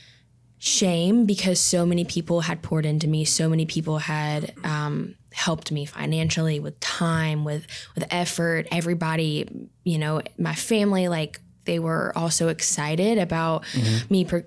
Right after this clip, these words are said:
Speaker 1: going, moving to Georgia, away from my small town to pursue these things. And, um, I felt like if I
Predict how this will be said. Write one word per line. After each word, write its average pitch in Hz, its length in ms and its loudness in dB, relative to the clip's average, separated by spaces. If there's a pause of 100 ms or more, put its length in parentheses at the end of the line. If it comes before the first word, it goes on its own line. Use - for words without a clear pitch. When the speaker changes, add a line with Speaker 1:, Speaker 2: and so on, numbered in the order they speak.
(120)
Speaker 1:
going, 165 320 2
moving 190 220 4
to 196 80 4
Georgia, 185 500 2
away 180 200 2
from 185 140 2
my 180 260 2
small 180 380 2
town 185 420 2
to 175 60 0
pursue 180 440 2
these 170 280 2
things. 165 640 0
And, 170 500 0 (640)
um, 170 600 0 (840)
I 190 120 2
felt 185 420 0
like 175 380 0
if 175 220 0
I 170 680 0